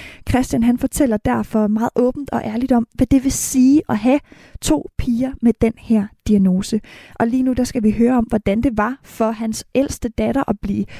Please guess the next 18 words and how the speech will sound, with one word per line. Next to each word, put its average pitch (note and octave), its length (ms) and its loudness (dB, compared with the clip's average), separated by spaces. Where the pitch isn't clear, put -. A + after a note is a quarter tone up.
storesøster B3 600 0
i G#3+ 60 0
en G#3 100 -6
alder B3+ 260 2
af G3+ 80 0
tretten, D#4 440 -4
men B3+ 240 2
også C#4 300 -4
om, C4+ 100 2
hvordan B3 380 0
det C#4+ 120 0
er A3+ 140 -2
netop B3 320 2
at B3 160 -2
blive A3 160 2
storesøster A3+ 720 -2
til - 280 -2
to - 300 0